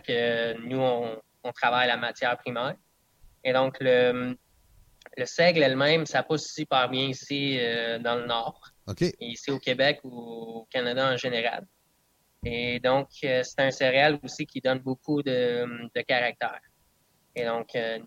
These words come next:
Speaker 1: nous, on, on voulait mettre ça par en avant. Et donc, euh, je fais le, le vodka, le vodka Lemay. Avec cette vodka-là, on l'aromatise pour faire notre gin.
Speaker 2: Ok.
Speaker 1: Donc, euh, pas tout le monde réalise, mais un gin, c'est un vodka aromatisé.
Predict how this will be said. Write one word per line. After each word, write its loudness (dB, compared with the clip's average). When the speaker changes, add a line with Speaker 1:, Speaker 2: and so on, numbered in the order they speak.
Speaker 1:
nous, 0
on, 2
on -6
voulait -2
mettre -2
ça 0
par 2
en -2
avant. -2
Et 2
donc, 2
euh, 4
je 0
fais 4
le, 4
le 4
vodka, 0
le -2
vodka -2
Lemay. -2
Avec 4
cette -2
vodka-là, 4
on 2
l'aromatise 0
pour -2
faire 2
notre -2
gin. -2
Speaker 2:
Ok. -2
Speaker 1:
Donc, -12
euh, -8
pas 0
tout -2
le 2
monde 6
réalise, 2
mais 2
un -4
gin, -2
c'est -6
un 0
vodka 0
aromatisé. -6